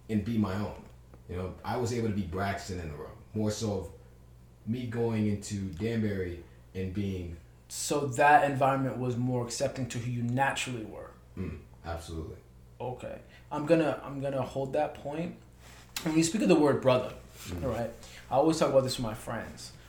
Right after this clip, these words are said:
Speaker 2: For me, it's like, what if you replace the word brother with what you really mean?
Speaker 1: How does
Speaker 2: Black
Speaker 1: it
Speaker 2: guy.
Speaker 1: Okay.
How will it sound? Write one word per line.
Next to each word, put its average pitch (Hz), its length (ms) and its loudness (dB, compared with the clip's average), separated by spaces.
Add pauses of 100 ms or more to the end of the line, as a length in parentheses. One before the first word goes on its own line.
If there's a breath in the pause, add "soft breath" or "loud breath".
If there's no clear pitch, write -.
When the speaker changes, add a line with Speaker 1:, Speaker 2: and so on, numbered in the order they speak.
Speaker 2:
For - 200 -6
me, 170 420 2
it's - 180 -2
like, 131 160 2 (120)
what 147 220 -2
if 180 140 2
you 196 120 0
replace - 440 0
the 160 60 0
word 123 260 0
brother 151 440 6
with 127 280 -6
what 131 180 -6
you 127 60 -6
really 120 240 -2
mean? 117 320 -6 (1400)
Speaker 1:
How 92 180 -8
does 85 120 -6
Speaker 2:
Black 170 240 10
Speaker 1:
it - 40 -4
Speaker 2:
guy. - 220 -2 (200)
Speaker 1:
Okay. 92 280 -4